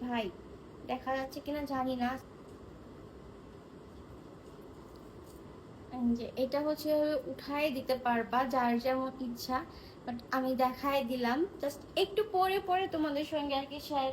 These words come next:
করছি। এইটা নিয়ে আবার কেউ হা হা হু হু করো না। আর এটা হচ্ছে কানের দুল, এটা হচ্ছে এই সেটের সঙ্গে ঝুমকা,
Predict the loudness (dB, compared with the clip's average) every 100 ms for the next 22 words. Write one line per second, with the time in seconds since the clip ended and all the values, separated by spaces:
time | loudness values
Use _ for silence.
0 | 0 -6 -6 -6 -6 -8 -14 -16 -4 4
1 | 4 6 6 6 6 4 6 4 4 4
2 | 4 4 4 2 2 2 2 0 -2 2
3 | 2 2 0 -2 -12 -16 -16 -14 -4 2
4 | 6 6 4 2 2 2 2 2 2 -2
5 | 0 0 2 0 0 4 4 4 0 -4
6 | -16 -16 -16 -16 -16 -16 -16 -16 -16 -16
7 | -16 -6 -2 0 4 4 4 0 0 2
8 | 4 4 2 -2 0 0 2 0 0 -2
9 | -2 0 2 2 2 2